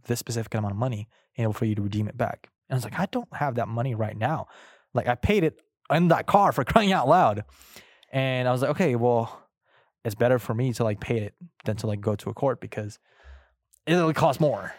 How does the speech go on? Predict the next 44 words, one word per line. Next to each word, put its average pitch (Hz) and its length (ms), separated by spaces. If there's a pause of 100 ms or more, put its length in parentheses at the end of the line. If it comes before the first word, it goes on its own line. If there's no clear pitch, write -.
So - 160
I'm 135 80
like, 131 160
"Okay, 127 300
how 104 200
can 135 160
I 117 80
find 117 200
the 107 40
money 104 400
for 107 160
this?" 98 320 (840)
Funny 131 460
enough, - 520 (680)
when 135 240
that, 147 140 (120)
that 160 160
morning, 143 520
that 139 240
morning, 147 260
actually, 123 260
before 120 300
my 120 100
ta-, 123 220
my 120 140
car 113 160
was 104 160
taken 113 260
away 113 160
from 110 200
me, 110 180 (760)
I 123 120
was 156 240 (360)
listening 143 280
to 151 80
this 139 140
song, 123 380
"The 113 100
Lord 113 300
Will 117 120
Provide" 107 560 (100)
by 113 140
Passion. 107 460 (920)
Okay? 123 320